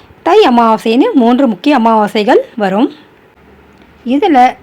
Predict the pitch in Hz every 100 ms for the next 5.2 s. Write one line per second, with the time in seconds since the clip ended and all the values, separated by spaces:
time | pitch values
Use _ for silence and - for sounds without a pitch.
0 | - - 233 349 339 254 220 196 302 294
1 | 202 233 381 415 202 - 220 214 214 226
2 | 196 185 180 165 175 175 _ _ _ _
3 | - _ _ _ _ _ 233 214 214 214
4 | 247 - - 202 226 392 440 349 262 240
5 | 226